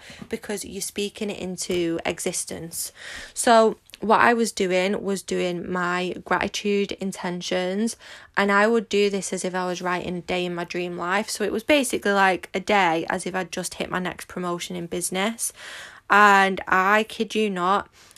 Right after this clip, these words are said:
I wrote down, um, "Oh my God, it's the end of May." Let me get my book, actually, and I'll read it out so that it's even more powerful for you guys to listen to.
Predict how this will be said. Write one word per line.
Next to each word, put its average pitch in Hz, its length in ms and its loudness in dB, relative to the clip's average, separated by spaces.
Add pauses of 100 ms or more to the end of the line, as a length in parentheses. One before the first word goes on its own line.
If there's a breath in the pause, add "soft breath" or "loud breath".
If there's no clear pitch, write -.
(140)
I 196 160 4
wrote 202 320 0
down, 180 540 -2 (400 soft breath)
um, 175 520 2 (280)
"Oh 220 120 6
my 240 160 6
God, 202 440 0
it's - 220 -2
the - 180 -2
end 196 220 0
of 196 160 -4
May." 185 480 -2 (260 loud breath)
Let 226 140 0
me 254 140 -4
get 247 140 -4
my 233 100 -2
book, - 300 -8
actually, - 420 -2
and 160 80 -4
I'll 170 180 -2
read 175 300 -2
it - 100 -6
out 165 320 0
so 180 200 -2
that 165 300 -2
it's - 240 -2
even 180 220 -2
more 180 160 -4
powerful 175 500 0
for 185 120 -8
you 175 200 -4
guys 170 300 0
to - 120 -8
listen 180 300 -4
to. 190 360 2